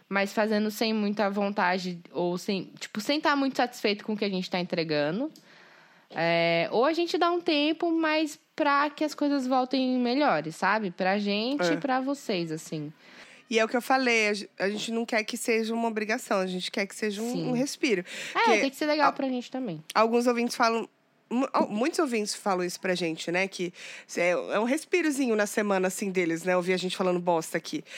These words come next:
Speaker 2: E pra gente
Speaker 1: Sim.
Speaker 2: gravar também é, sabe? E é legal você tá empenhado em fazer o negócio. Você vai fazer nas coxas, virando uma obrigação, deixa de ser gostoso, né? Então, é por isso mesmo.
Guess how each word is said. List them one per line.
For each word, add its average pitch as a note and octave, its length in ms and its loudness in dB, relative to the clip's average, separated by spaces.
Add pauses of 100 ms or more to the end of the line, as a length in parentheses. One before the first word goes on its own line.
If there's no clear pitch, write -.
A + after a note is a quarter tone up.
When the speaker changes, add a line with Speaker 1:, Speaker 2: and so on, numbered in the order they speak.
(220)
Speaker 2:
E B3+ 80 -2
pra B3+ 200 2
gente C4+ 200 0
Speaker 1:
Sim. G#3 100 0
Speaker 2:
gravar A3 560 4
também D4+ 520 2
é, D3+ 180 0 (340)
sabe? D#3 520 -4 (640)
E E3 440 0
é E3+ 80 4
legal G3+ 220 4
você C#4+ 220 -4
tá C4+ 100 -2
empenhado B3+ 640 -2
em A#3+ 60 -2
fazer G3+ 320 -2
o F#3+ 40 0
negócio. F3+ 400 -4
Você B3+ 60 -12
vai D4 140 -2
fazer B3+ 240 -2
nas G3+ 240 -2
coxas, G#3 340 -2
virando G#3 260 0
uma G3+ 120 -2
obrigação, F3+ 600 -2
deixa B3+ 280 -2
de - 100 -12
ser B3+ 160 -4
gostoso, A3+ 640 -4
né? G#3+ 140 -2
Então, G#3 480 -6
é A#3+ 120 -20
por B3 120 -6
isso A#3+ 260 -8
mesmo. F3+ 260 -8